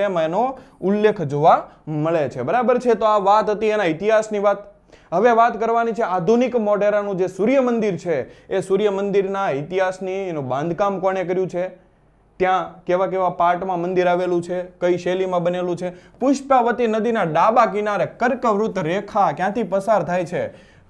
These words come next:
કર્કવૃત રેખાની ઉપર એટલે કે પર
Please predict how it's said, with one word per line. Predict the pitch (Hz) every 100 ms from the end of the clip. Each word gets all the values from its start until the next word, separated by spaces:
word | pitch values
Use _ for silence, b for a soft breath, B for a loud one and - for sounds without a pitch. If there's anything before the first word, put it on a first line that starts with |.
| _
કર્કવૃત | 190 202 202 190 185 220 170 135
રેખાની | 165 190 208 196 185 196 226 196
ઉપર | 202 202 180
એટલે | 170 151
કે | 143 -
પર | 214